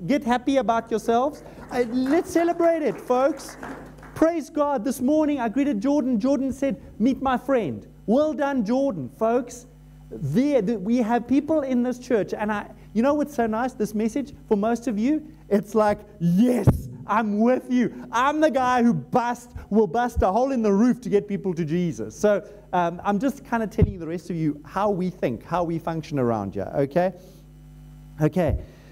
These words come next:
So this lady said, "You better do a good job preaching because we have a visitor coming to church." It's noteworthy that you tell the visiting preacher, "There's a visitor coming, you better do a good job of preaching." Okay.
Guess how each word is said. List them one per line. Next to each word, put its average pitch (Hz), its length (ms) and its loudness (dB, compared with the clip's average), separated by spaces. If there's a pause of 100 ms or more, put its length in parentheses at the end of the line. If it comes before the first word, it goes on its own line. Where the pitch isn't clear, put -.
(140)
So 226 220 2
this 220 180 -4
lady 233 300 2
said, 233 200 0
"You 196 100 2
better 254 260 2
do 262 160 2
a 254 40 2
good 202 200 2
job 220 240 2
preaching 175 380 -2
because 131 340 0
we 180 180 0
have 156 360 0 (340)
a 208 140 4
visitor 170 440 0
coming 147 300 -4
to - 100 -14
church." 123 220 0
It's - 160 -10
noteworthy 175 680 2
that 123 120 -10
you 165 120 -2
tell 208 240 0
the 185 80 -2
visiting 156 340 -2
preacher, 165 280 -2 (240)
"There's 185 180 4
a 180 140 -2
visitor 196 380 0
coming, 180 300 -2
you 160 100 0
better 151 180 0
do 139 100 -2
a 131 60 0
good 123 160 -2
job 120 160 0
of 110 80 -4
preaching." 107 400 -6
Okay. 131 340 0